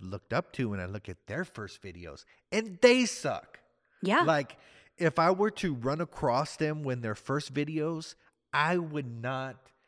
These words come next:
Speaker 1: be
Speaker 2: Yep.
Speaker 1: inspired or look up to them one bit because they sucked.
Speaker 2: Yeah.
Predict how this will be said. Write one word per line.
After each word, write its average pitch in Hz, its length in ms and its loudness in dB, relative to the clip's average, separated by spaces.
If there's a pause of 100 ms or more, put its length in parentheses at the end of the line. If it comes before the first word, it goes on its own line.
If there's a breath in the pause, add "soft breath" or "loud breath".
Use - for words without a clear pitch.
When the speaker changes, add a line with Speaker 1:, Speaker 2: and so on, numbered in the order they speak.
(180)
Speaker 1:
be 131 100 -4
Speaker 2:
Yep. 170 180 2
Speaker 1:
inspired 156 600 4
or 113 120 0
look 123 240 -2
up - 360 -8
to 135 100 -2
them 110 200 -4
one 113 160 -4
bit 113 200 -6
because 127 600 -4 (180)
they 127 180 -2
sucked. - 600 -2 (720 soft breath)
Speaker 2:
Yeah. 285 260 4